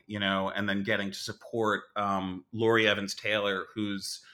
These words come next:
a great writer, but a first-time director who did Bed Rest, who wrote Bed Rest as a spec script that ended up on the blacklist. Um, and it's, it's about a woman played by Melissa Barrera from Scream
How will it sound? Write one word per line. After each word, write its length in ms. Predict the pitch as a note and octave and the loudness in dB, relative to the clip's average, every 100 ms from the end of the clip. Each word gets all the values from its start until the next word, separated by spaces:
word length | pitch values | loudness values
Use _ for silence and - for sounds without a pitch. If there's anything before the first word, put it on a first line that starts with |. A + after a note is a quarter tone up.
| - _ - | -20 _ -14
a 60 | A#2 | -2
great 360 | A#2+ B2+ B2 | 6 8 8
writer, 380 | A2 A2+ A2+ G#2+ | 8 8 8 6
but 120 | G2+ | 6
a 40 | G2 | 0
first-time 480 | - A#2 - A#2+ | 2 0 2 0
director 480 | G#2 G2+ G2+ - G#2+ | 2 2 2 2 -2
who 120 | G#2+ | 0
did 160 | G2 F#2+ | -2 0
Bed 200 | A2 A#2 | 2 4
Rest, 300 | G#2+ F#2+ - | 4 2 0
who 160 | A#2 G2+ | -4 2
wrote 340 | A2 A2 G#2+ - _ _ - | 6 6 4 -2 _ _ -6
Bed 260 | A#2 B2+ | 2 4
Rest 320 | B2 A#2 A2 A2 | 6 4 2 -2
as 100 | G2+ | -4
a 60 | |
spec 280 | - A#2+ A2 | -2 -2 0
script 340 | - A#2 G#2 | -2 0 0
that 100 | A2+ | 0
ended 200 | G#2+ A2 | -2 0
up 120 | G#2+ G#2+ | -2 -2
on 120 | G2+ | -4
the 60 | |
blacklist. 760 | G2 G#2 A#2 B2+ A2+ G2 - - _ - - - - | -2 2 2 4 2 2 0 -8 _ -20 -20 -14 -2
Um, 480 | A2 G#2 G2 F#2+ - - | 2 2 2 -2 -8 -2
and 560 | A2 G#2 G2+ G2 F#2+ - - | 2 4 2 0 -4 -8 -6
it's, 200 | A2+ A#2 | -4 -4
it's 220 | B2+ A2 A#2 | -4 -4 4
about 240 | A#2 A#2 | 8 8
a 40 | |
woman 540 | A2+ A2+ A2+ G#2+ G#2+ G#2 | 6 4 2 2 0 -2
played 180 | - A2 | -2 2
by 80 | G#2 | 2
Melissa 380 | G2+ G#2 - G2 | 2 0 -2 0
Barrera 360 | G2 F#2+ F#2+ | 2 4 2
from 140 | G2+ G2 | -2 -6
Scream 400 | - G#2 G2+ | -2 0 0